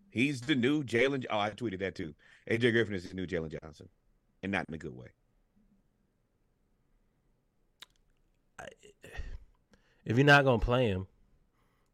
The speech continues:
Speaker 2: why not send him to the
Speaker 1: That's
Speaker 2: G League?
Speaker 1: And
Speaker 2: Let him
Speaker 1: Bruno,
Speaker 2: get some
Speaker 1: Bruno
Speaker 2: burn.
Speaker 1: asked to go to the G League. He was like, "Bro, I just want hoop."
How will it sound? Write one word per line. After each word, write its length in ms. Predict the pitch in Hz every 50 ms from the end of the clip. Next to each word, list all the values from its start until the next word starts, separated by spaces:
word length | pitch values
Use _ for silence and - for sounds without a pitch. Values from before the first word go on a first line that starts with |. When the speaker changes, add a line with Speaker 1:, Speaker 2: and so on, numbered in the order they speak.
| _
Speaker 2:
why 160 | - 92 104 110
not 160 | 117 117 -
send 180 | - 120 113
him 80 | 113 104
to 100 | - 107
the 60 | 101
Speaker 1:
That's 200 | 135 160 175 92
Speaker 2:
G 60 | 87
League? 220 | 82 80 78 - - - _ _ _ _ _ _ _ _ _ _ _ _ _ _ _ _ _ _ _ _ _ _ _ _ _ _ _ _ _ _ _ _ _ _ _ _ _ _ _ _ _ _ _ _ _ _ _ _ _ _ _ _ _ _ -
Speaker 1:
And 100 | - 135
Speaker 2:
Let 20 | 131
him 60 | 123
Speaker 1:
Bruno, 280 | 139 160 190 190 175 170
Speaker 2:
get 80 | -
some 160 | 175 - - 147
Speaker 1:
Bruno 260 | - - - - -
Speaker 2:
burn. 80 | -
Speaker 1:
asked 340 | 92 139 - 202 196 185 -
to 80 | - 135
go 180 | 123 135 127
to 140 | 117 - 120
the 80 | 101 90
G 140 | 98 101 98
League. 240 | 95 90 87 87
He 80 | 104 151
was 100 | 156 127
like, 160 | 131 107 101
"Bro, 100 | 110 113
I 40 | 127
just 100 | 120 101
want 140 | 95 78 80
hoop." 180 | 98 82 73